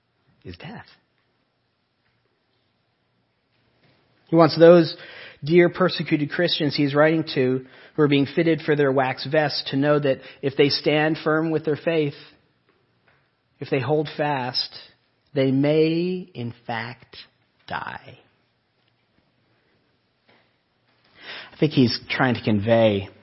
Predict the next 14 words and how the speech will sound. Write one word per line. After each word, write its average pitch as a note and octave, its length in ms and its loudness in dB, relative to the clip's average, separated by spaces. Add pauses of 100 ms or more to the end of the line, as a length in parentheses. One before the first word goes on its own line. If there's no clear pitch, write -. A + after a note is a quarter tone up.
(720)
one A#2+ 160 0
of A2+ 120 0
the, G#2 180 -2 (220)
one A2+ 160 -4
of G2+ 100 -6
the - 60 -16
points - 600 -6 (160)
of G2 200 -14
this F#2 340 -8
text, - 480 -12 (260)
which A2 200 -10
is G2 260 -6 (1400)
true E3 360 0
faith G2+ 320 0